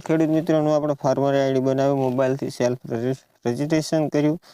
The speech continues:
તો મિત્રો અહીંયા સાઇટમાં આપેલા આપણે પી ડી એફ ડાઉનલોડ કરો તેના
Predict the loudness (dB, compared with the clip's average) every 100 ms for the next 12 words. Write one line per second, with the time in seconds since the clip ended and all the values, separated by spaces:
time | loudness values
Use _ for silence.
0 | -20 -10 -2 0 2 2 2 2 2 2
1 | 0 2 0 0 0 0 2 -2 0 0
2 | 0 0 0 -2 0 0 -2 0 0 0
3 | 0